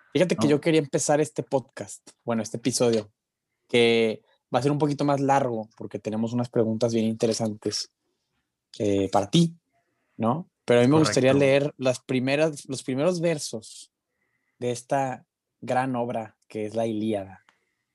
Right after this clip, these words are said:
Speaker 1: tan importante para nuestra cultura actual, ¿no? Entonces, las,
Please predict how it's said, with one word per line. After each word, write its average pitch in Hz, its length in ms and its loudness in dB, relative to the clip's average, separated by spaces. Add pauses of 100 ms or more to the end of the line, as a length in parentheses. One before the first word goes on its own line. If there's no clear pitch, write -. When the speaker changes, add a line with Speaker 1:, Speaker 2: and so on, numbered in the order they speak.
Speaker 1:
tan 110 120 -4
importante 107 640 0
para 120 200 4
nuestra 113 280 -4
cultura 107 400 -4
actual, 101 340 -6 (140)
¿no? 139 180 -12 (680)
Entonces, 120 580 0 (520)
las, 120 320 2